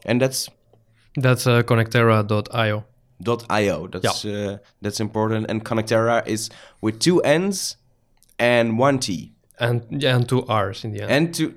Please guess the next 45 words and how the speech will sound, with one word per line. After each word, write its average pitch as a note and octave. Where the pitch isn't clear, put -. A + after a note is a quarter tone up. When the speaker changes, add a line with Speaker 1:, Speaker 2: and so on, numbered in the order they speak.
Speaker 1:
and E3
two E3+
R's. A#2
Speaker 2:
Yeah. G2+
Speaker 1:
I'm B2
going C3
to B2+
put B2+
it A#2
with A#2
the A#2
podcast A2+
in A2+
the A2
show A2
notes G#2+
so A2+
you A2
can A2
Speaker 2:
<laughs> B2+
Speaker 1:
click B2+
Speaker 2:
That's A2
Speaker 1:
the A2
link A#2+
Speaker 2:
perfect. B2
<laughs> B2+
Speaker 1:
because C3
it's, B2+
it's, C3
it's C#3
a C#3
hard D#3+
name D3+
to C3+
just C3
spell A#2+
right, A2
Speaker 2:
It's C3
like A#2
Speaker 1:
uh, -
Speaker 2:
a B2
Speaker 1:
first G2+
time. B2+
Speaker 2:
Connected B2
Earth. C3+